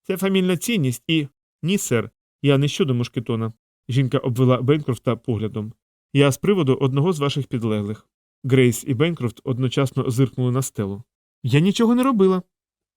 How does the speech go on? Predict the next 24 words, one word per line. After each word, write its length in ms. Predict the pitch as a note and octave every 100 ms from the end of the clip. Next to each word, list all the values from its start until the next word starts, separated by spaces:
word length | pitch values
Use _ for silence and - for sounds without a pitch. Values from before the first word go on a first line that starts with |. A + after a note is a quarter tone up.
| _ _
Сержантка 480 | - C#3 G3+ - F#3+
Вілкерсон 600 | C#3+ C#3 - B2+ C#3+ B2
кашлянула. 600 | C3+ - D3 A2+ G2 G#2 _ _ _ D3+
"Ні, 200 | C3 A2
побоююся, 640 | C#3 F3 G#3 F3+ - C#3+
ви 120 | E3+
не 100 | D#3
так 180 | C3+ A#2
зрозуміли. 600 | B2+ A#2 A#2+ G#2 G#2 A#2+ _ _ _
Я 220 | C#3+ D#3+
маю 260 | D3+ D#3 D3
на 120 | D3
увазі 320 | D3 E3+ D#3
Саймона 500 | C3 D3 C3+ C3+ C3
Браша". 480 | C3 B2 G#2+ - - _ _ _ _ _
"Заради 440 | C#4 B3 A#3 G3 F3+
бога", 500 | C3+ C3+ A2+ A#2 A#2
простогнав 520 | C3+ B2+ C3+ B2+ A#2
Бенкрофт. 420 | A#2 G#2+ B2 A#2 _ _ _ D4+
"Він 180 | C#4+
у 40 | A#3
нас 220 | G3+ -
не 60 | E3+
працює. 560 | D3+ C#3 - G#2+ G#2+